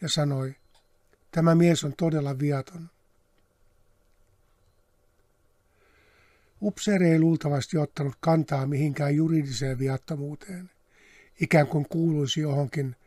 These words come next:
myöhästyneeseen valamiehistöön. Hänet havahdutti joku paljon syvempi ja vakuuttavampi viattomuus.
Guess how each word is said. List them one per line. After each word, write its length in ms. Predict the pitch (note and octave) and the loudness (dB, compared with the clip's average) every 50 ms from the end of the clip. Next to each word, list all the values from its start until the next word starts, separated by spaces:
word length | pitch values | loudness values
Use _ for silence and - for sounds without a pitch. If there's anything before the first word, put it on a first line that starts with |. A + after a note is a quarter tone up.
| _ _ _ _ _ _ _ _ _ _ _ _ _ - | _ _ _ _ _ _ _ _ _ _ _ _ _ 0
myöhästyneeseen 840 | F3 E3 E3 D#3+ D#3 C3 - - D3+ C#3+ C3+ C3 B2 C#3+ C#3 C#3 C#3 | 4 4 6 6 6 4 2 -2 -4 -4 -4 -2 -2 -2 -2 0 2
valamiehistöön. 1000 | D3+ D#3 D#3 D3+ D3 C#3+ C#3 C3+ C3 B2 A#2 - - - - F#3 F#3 F3+ F3+ _ _ _ _ _ _ _ _ _ _ _ _ _ _ _ _ _ _ _ _ _ | 2 4 4 4 2 0 0 -2 -4 -6 -8 -10 -10 -12 -12 -12 -12 -12 -14 _ _ _ _ _ _ _ _ _ _ _ _ _ _ _ _ _ _ _ _ _
Hänet 320 | - - D#3 D#3 C#3+ - | -6 -2 0 0 0 -2
havahdutti 640 | D3 D#3+ G3 F#3+ F#3 E3 C#3+ C3+ C#3+ - - - D#3 | -2 -4 0 0 0 0 0 -2 -4 -6 -6 -6 -4
joku 320 | D3 D3 C#3+ - E3+ B2+ - - | -2 -2 -4 -4 -8 -10 -6 -2
paljon 340 | F#3 G3 G3 E3+ D#3 D3 C3 | 0 2 2 2 2 0 -2
syvempi 720 | - - - G3+ F#3+ E3+ D#3 C#3 C3 B2+ - D3 G2+ - _ - - _ _ _ - | -2 0 0 0 2 2 0 -2 -4 -8 -12 -16 -18 -20 _ -20 -20 _ _ _ -6
ja 80 | D3 | -2
vakuuttavampi 840 | D#3+ E3+ - - F#3 D#3 - - - D3 C3 C3+ C3 B2 - D#3 C#3 C#3+ | -2 -2 -2 -2 -4 -6 -6 -6 -6 -6 -4 -4 -6 -6 -8 -8 -8 -6
viattomuus. 800 | D3+ D3+ D3+ C#3+ - _ - - - F#3 F#3 F3+ - - - | -6 -6 -8 -8 -12 _ -20 -20 -20 -18 -18 -18 -18 -20 -20